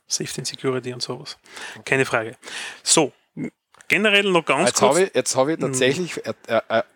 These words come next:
Speaker 2: gesagt, ich erzähl, wie viel Leute es überall gibt. Das hab ich jetzt komplett vergessen.
Speaker 1: Macht
Speaker 2: <laughs>
Speaker 1: nix.
Speaker 2: Ich möchte das jetzt noch ganz kurz erwähnen, weil die Statistik Austria uns das so schön vorbereitet hat.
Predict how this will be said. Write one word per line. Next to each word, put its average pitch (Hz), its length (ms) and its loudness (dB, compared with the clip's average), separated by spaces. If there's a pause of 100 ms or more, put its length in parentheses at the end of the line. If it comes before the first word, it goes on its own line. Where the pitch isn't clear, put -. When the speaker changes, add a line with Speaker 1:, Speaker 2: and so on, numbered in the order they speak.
(280)
Speaker 2:
gesagt, - 500 0
ich 110 120 -2
erzähl, 107 420 -2
wie 117 80 -4
viel 104 180 -8
Leute 98 220 -2
es - 60 -4
überall 104 320 -2
gibt. - 360 -10
Das 110 160 -6
hab 107 80 -4
ich 101 80 -2
jetzt - 360 -8
komplett 101 360 -6
vergessen. 107 480 -10 (520)
Speaker 1:
Macht - 0 -
Speaker 2:
<laughs> 160 400 6
Speaker 1:
nix. - 260 0 (440)
Speaker 2:
Ich 120 120 0
möchte 123 240 4
das 143 160 0
jetzt 139 80 -4
noch 131 140 -4
ganz - 200 -6
kurz - 220 -8
erwähnen, 110 380 -2
weil 101 100 0
die 104 140 -6
Statistik - 520 -8
Austria 104 400 -6
uns 101 140 -8
das - 180 -4
so 101 120 -4
schön 98 240 -4
vorbereitet 95 580 -6
hat. 104 160 -2